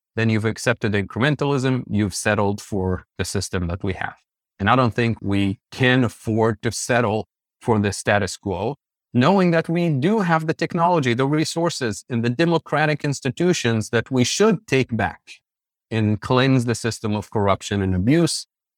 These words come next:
and can afford Medicare for all, and can afford a Green New Deal, and can afford to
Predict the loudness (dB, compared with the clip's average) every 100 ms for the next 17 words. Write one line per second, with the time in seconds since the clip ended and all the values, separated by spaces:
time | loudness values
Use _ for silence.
0 | _ 0 2 2 -2 -4 0 2 0 0
1 | 0 2 0 0 -2 -4 0 2 2 0
2 | _ _ _ -4 -2 0 0 0 0 0
3 | 2 0 0 0 -2 0 2 2 0 -2
4 | -4 -2 -2 0 -2 -2 0 0 -2 -2
5 | -2 -2